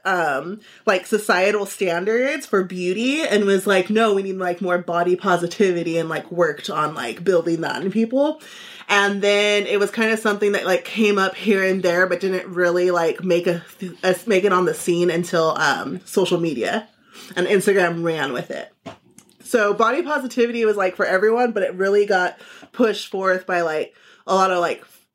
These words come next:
very fat people, not, like, your typical when you see, like, "Oh, I'm a plus size model," and they have the perfect hourglass shape,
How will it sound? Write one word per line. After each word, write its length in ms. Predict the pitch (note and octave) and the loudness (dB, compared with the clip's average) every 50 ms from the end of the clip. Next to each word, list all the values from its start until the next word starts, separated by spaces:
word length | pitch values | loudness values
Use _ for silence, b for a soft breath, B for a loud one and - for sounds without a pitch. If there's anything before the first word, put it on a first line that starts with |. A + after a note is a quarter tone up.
| - - | -18 -16
very 480 | F3+ E3 F#3 G#3+ G#3+ G#3+ G#3 G3+ F#3+ | -6 -2 0 2 2 2 2 2 0
fat 420 | F#3 - G3+ E3 C#3+ C#3+ - - - | -2 -2 -2 -2 -2 -2 -4 -6 -10
people, 380 | - F3+ D#3 C#3+ C#3 C3+ D3 | -12 -12 -10 -8 -4 -4 -2
not, 360 | D#3+ F3 F3 F#3+ F#3+ E3+ - - | 0 0 2 2 2 0 0 0
like, 500 | F3 F3+ F3 D#3+ D#3 - - - - - _ _ _ _ _ _ _ _ _ _ _ _ _ _ | 0 2 2 2 0 0 -2 -8 -16 -20 _ _ _ _ _ _ _ _ _ _ _ _ _ _
your 180 | G#3 A3 A3+ A3 | 0 2 2 2
typical 680 | A3 - B3 A#3 A#3 A3+ G#3+ - - A#3 A3 A3 G#3 | 2 0 0 0 0 -2 -4 -2 0 2 2 2 2
when 160 | G3+ G3+ G3 | 2 0 0
you 120 | G3 G3 G3+ | 0 -2 -4
see, 180 | - A3+ G3+ | -4 -6 -6
like, 160 | F#3+ F#3+ F#3 - D4 | -6 -6 -6 -4 -4
"Oh, 160 | E4+ E4 D4+ | -2 -2 -2
I'm 80 | D4+ D4 | -2 -4
a 60 | D4 | -2
plus 180 | - E4+ D#4 - | -2 -2 0 2
size 220 | D4+ C4+ C4+ B3+ | 2 0 2 0
model," 340 | C4+ B3+ B3+ C4 B3+ B3+ B3+ | -2 -2 0 0 2 2 2
and 100 | B3 A#3 | 2 2
they 40 | A3 | 0
have 100 | A3 G3 | -2 -2
the 80 | G3+ | -4
perfect 400 | G3+ - A3+ G#3+ G#3 G#3+ G3+ - | -4 -2 -2 0 0 -2 -4 -2
hourglass 480 | - F#3+ F#3 F#3+ F#3+ F#3+ F#3+ F#3 F#3 F#3 | 0 2 2 2 0 0 0 0 0 0
shape, 380 | - - G3 F3+ F3+ F3+ B | 0 2 4 4 4 2 B